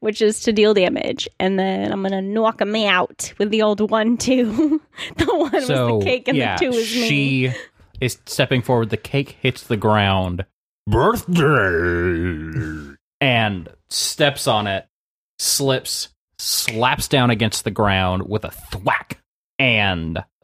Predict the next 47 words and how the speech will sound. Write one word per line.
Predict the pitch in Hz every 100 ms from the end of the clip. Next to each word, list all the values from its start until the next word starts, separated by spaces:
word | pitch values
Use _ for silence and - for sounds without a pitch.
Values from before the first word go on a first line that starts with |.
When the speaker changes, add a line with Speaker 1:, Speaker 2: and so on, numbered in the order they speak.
| -
Speaker 2:
she's | - 110
kind | - 131 120
of | 110 107
reeling | 117 117 98 92 85
right | 98 87
now. | 82 92 78 - _ _ -
You | 127
can | 127
take | 180
another | 165 147 139
action | 113 113 117 -
if | 101 -
you'd | 101
like. | 98 101 123 104 - - -
What | 120 95
will | 95
you | 104
do? | 123 87 95
Speaker 1:
I'm | 269
gonna | 311
body | 233 226 247
slam | 247 240 208 247
her | 175 262 - _
for | - 214
the | 226
final | - 233 247
point. | 285 226 185 180
<laughs> |
I'm | 214
knocking | 294 294 403 381 349
this | 349 -
lady | 269 285 277
out. | 247 208 202 - _ -
Speaker 2:
Okay, | 104 113 101 98 -
I | 120
gotta | 107 123 113 104
say | - 110 101 98 _ -
that | 120 120 -
you | 127
can't | - 156 139
ranged | 127 117 110 113 - 110
this | 104 -
one. | 110 107 107
That's | 123 127 151
Speaker 1:
<laughs> |
Speaker 2:
melee. | 151 135 123 117 113 110 113 _ -
Speaker 1:
Oh, | 277 247 240 240 254 262 262 339